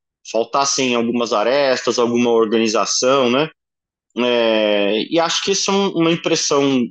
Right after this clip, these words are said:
bom, genuína, né? Ela, de fato, é, reflete uma característica do texto, mas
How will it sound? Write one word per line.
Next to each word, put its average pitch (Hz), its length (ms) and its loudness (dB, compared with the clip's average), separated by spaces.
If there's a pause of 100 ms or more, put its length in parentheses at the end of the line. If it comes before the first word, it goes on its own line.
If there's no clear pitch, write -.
(560)
bom, 127 220 0
genuína, 139 600 2
né? 165 300 -2
Ela, 113 260 0
de - 120 -6
fato, 123 360 -2 (640)
é, 107 300 0
reflete 139 640 -2
uma 120 240 -2
característica 123 520 -4
do 143 160 -4
texto, 135 380 2
mas 175 320 0